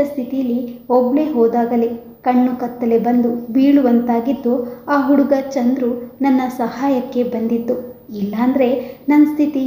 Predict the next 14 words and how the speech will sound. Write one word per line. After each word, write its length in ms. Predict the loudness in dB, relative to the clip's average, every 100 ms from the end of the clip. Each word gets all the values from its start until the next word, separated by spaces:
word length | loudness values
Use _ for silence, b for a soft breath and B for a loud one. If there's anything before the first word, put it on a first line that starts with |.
| -2 -2
ಏನಾಗಿರೋದು? 720 | 0 0 0 0 2 2 0 -4 -8 -16 -20 _ -12
ಗಟ್ಟಿಯಾಗಿರುವಾಗ್ಲೇ 1080 | -8 -6 -4 -2 0 2 4 4 2 4 4
ನನ್ನನ್ನಿಷ್ಟು 680 | 4 2 4 4 2 -2 -6 -6
ಅಸಡ್ಡೆ 460 | -12 -8 -6 0 2
ಮಾಡುವವರು 640 | 2 0 0 0 2 0 -2 B B 0
ನನ್ಗೇನಾದ್ರೂ 680 | 4 6 6 4 4 2
ಆಗಿ 360 | 2 0 -2 -2
ಮಲಗಿದ್ರೆ 640 | -2 -2 -4 -2 -2 0 0 -4 B 0
ನನ್ನ 240 | 4 4 4 2
ನೋಡ್ತಾರಾ? 560 | 2 -2 -2 -2 -2 -6 -12 -20 -6 2
ನೆನೆಸಿಕೊಂಡೇ 720 | 4 4 0 -2 0 2 0
ನಡುಗಿ 380 | 0 0 -2
ಹೋಗಿದ್ದೆ. 480 | -2 -4 -4 -4 -6 -6 -12 -18 -20 _ -12
ಇಂಥ 240 | -10 -6